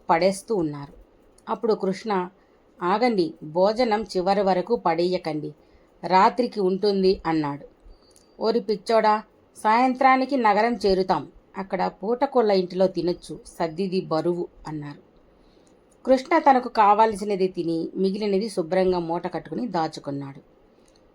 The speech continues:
కొంతమంది మనం కూడా దాచుకుందాం అనుకున్నారు. ఇలా అందరూ తిరిగి ప్రయాణం సాగించారు. రాత్రి అయ్యేసరికి అడవిలో ఒక సత్రం దగ్గరకు చేరారు. ఇంతలో వర్షం పడింది.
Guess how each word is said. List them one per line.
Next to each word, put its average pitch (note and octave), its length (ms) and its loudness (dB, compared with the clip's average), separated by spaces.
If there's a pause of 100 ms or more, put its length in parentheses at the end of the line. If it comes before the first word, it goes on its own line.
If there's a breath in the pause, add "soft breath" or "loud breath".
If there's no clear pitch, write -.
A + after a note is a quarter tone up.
కొంతమంది C4 720 4
మనం G#3 360 0
కూడా C4 220 8
దాచుకుందాం G#3 680 4
అనుకున్నారు. D#3+ 560 -4 (720 soft breath)
ఇలా D4 200 8
అందరూ C4 360 8
తిరిగి A#3 360 4
ప్రయాణం G#3 460 2
సాగించారు. D#3 640 -6 (760 soft breath)
రాత్రి D4 480 2
అయ్యేసరికి G3 840 0
అడవిలో G3 380 0
ఒక F3 160 -4
సత్రం F#3 480 -4
దగ్గరకు D#3+ 400 -4 (120)
చేరారు. C#3 480 -10 (280)
ఇంతలో G3 360 0
వర్షం F3 420 -4
పడింది. D3 320 -12